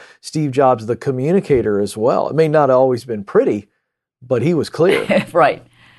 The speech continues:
Speaker 2: Absolutely. And, and by the way, I, I helped Walter Isaacson with that book a, a little bit. I helped him find people, and, and I'm, I'm in there in a few pages. It's a great book about Steve. I think it captures him extremely well.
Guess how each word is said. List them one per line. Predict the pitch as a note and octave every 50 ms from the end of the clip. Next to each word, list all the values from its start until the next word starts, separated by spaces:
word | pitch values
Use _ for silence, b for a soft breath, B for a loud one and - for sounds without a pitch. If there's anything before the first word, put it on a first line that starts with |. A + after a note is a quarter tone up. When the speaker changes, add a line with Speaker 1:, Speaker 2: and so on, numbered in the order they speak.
| b b b b
Speaker 2:
Absolutely. | G3 A3 G#3+ G#3 - F#3+ F3+ F3+ E3 C3+ F3+ D3
And, | C#3 G#3 F#3+ -
and | F#3 F3+
by | F#3 F#3+
the | G3 G3+
way, | F#3+ F#3 E3+ D#3+
I, | D#3 D#3+ - - E3
I | E3+
helped | F#3+ G3+ G3 - -
Walter | D#3+ D3 D3 - D3+ C#3+
Isaacson | C#3 C#3+ C#3+ C3 D3+ D3 - - C#3+ C3 C3+
with | B2+ C3+ C3+ C3 - _
that | C#3 B2 A#2+ B2
book | - C3+ B2+ -
a, | C#3 B2 A#2+ A#2
a | - C#3
little | B2+ C3 B2+ B2+
bit. | A#2+ B2
I | A2 B2
helped | C3 D3 C#3 C3 - -
him | C3+ B2
find | - - D#3+ D#3 D3+ D3+ D3 -
people, | - D#3+ D3 C#3+ D3 C#3+
and, | C#3+ C#3
and | C#3 C3 C#3+ C#3+ C#3 C#3
I'm, | C#3 C3+ B2+ -
I'm | C3 C3+ C#3+ D3
in | D3 D3
there | C#3 C3 B2+ C3
in | B2 B2+
a |
few | B2+ - C#3+ C3
pages. | - D3 C3+ C3+ B2+ B2+ B2 A#2+ B2 - b b b b b b
It's | F#3 F#3 -
a | G3
great | E3+ F3+ F#3+ G3 F#3+ F#3+
book | - C3+ A2 A2 -
about | D3 C3 C3+ C3 A#2
Steve. | - - - D3 B2+ A2
I | C3 C3+ C3
think | - D3+ C#3+ C#3+
it | D3 C#3+
captures | - - C#3 C3 C3 - - C#3 C3 B2+
him | - C#3 B2+ B2 B2+ C3 B2+ b b b b b b
extremely | - C3 C#3 - - - - F3 E3+ D#3 D3 C3+ B2
well. | A#2+ B2+ A#2+ A#2+ A#2 A#2+ A#2+